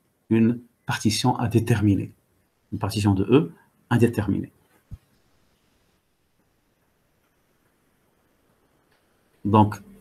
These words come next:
bon, je viens de dire que, que les C X sont des vraies des classes d'équivalence. Donc, la par-, les, une relation d'équivalence, qu'est-ce qui, dans un ensemble E, qu'est-ce qu'il fait ? Bon, il permet de partager l'ensemble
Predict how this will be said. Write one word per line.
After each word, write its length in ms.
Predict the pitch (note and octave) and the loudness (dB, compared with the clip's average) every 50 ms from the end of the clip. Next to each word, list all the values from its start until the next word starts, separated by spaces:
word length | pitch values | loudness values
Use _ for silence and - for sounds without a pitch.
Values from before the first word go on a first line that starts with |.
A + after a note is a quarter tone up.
| _ _ _ _ _ _ - | _ _ _ _ _ _ -6
bon, 220 | G#2 F#2 F2 E2 - - - - - - - - _ | -4 -4 -4 -4 -8 -14 -20 -20 -20 -20 -20 -8 _
je 120 | G2+ G2+ G2+ | -4 -2 2
viens 180 | G2+ A#2 A#2 | 6 6 8
de 120 | A2 A2 A2 | 8 8 6
dire 300 | G#2 A#2 D#3 E3+ E3 - | 8 6 6 6 4 0
que, 340 | - - A#2+ A2+ A2 - | 2 4 6 6 6 2
que 160 | - - - A2+ | 0 0 2 4
les 60 | A#2 | 4
C 240 | A#2 - - B2 C3 | 4 4 4 4 4
X 160 | B2+ - A#2 | 4 2 -2
sont 140 | G#2+ - A#2+ | 0 2 2
des 100 | A2+ G#2+ | 2 2
vraies 240 | F#2+ G2 A2+ B2 A#2+ | 2 2 2 2 2
des 100 | A2+ A2 - - _ _ | 0 -2 -6 -14 _ _
classes 200 | - A2+ A2+ G#2+ | -4 -4 -2 -2
d'équivalence. 560 | G#2+ A2 G#2+ - A2 A2 G#2+ G2+ G2 F#2+ F#2+ - | -2 -4 -4 -2 -2 0 0 0 -2 -4 -6 -8
Donc, 160 | G#2 G#2 - | -10 -6 -4
la 100 | G#2+ G#2 | -4 -4
par-, 220 | G#2 - G#2+ - - _ _ _ _ | -4 -4 -8 -8 -12 _ _ _ _
les, 280 | A#2 G#2+ G#2 G#2+ F#2 - | -2 0 0 0 0 2
une 120 | - B2 | 2 4
relation 360 | A2+ A2 B2 B2 A#2+ - A#2+ | 4 6 4 4 4 6 4
d'équivalence, 500 | A#2+ A#2 A#2+ A#2 - A#2 A#2 G#2+ G#2+ - | 6 6 6 4 4 4 4 2 2 0
qu'est-ce 220 | - - C3+ C3 - | 0 0 -2 -2 0
qui, 120 | - - - | -6 -6 -2
dans 220 | A2+ A2 G#2+ G#2 | 0 2 2 4
un 80 | A2+ A2 | 4 4
ensemble 380 | G#2+ G#2+ G#2+ A2+ G2+ G#2 E2 - - _ _ _ | 4 2 2 -2 -4 -4 -4 -6 -10 _ _ _
E, 100 | A2+ A2 | -4 -4
qu'est-ce 240 | A2 - G#2+ - - | -4 -6 -10 -10 -4
qu'il 180 | - A#2+ G2+ | -4 -4 -4
fait ? 340 | G#2 - - - G#2+ F#2 - _ _ _ _ - - _ _ _ _ _ _ _ _ _ _ _ _ _ | -4 -8 -4 -4 -4 -4 -4 _ _ _ _ -20 -20 _ _ _ _ _ _ _ _ _ _ _ _ _
Bon, 60 | - G#2+ | 0 0
il 180 | G#2 G2 G#2 | 0 0 -2
permet 440 | - - - D#3+ C3 C3 C#3 C#3 C3 | -6 4 6 8 10 10 10 10 10
de 100 | A2 A#2+ | 10 6
partager 580 | A#2+ - - F3 E3+ - - D#3+ C3 B2 D3 C#3 | 2 4 0 0 2 6 6 6 8 8 6 8
l'ensemble 600 | B2+ B2+ B2 B2 - - A#2 A2 G#2 F#2+ G2 - | 8 6 6 4 2 0 2 2 2 2 0 -4